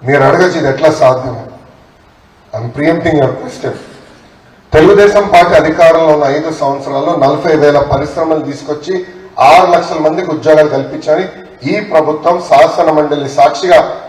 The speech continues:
సమాధానం చెప్పారు. They have said that.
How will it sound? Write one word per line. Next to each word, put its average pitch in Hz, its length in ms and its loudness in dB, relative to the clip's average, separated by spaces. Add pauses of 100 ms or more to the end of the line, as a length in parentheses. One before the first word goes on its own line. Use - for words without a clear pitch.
(180)
సమాధానం 143 520 2
చెప్పారు. - 320 -12 (1500)
They 135 140 -2
have 135 120 -2
said - 240 -8
that. - 200 -16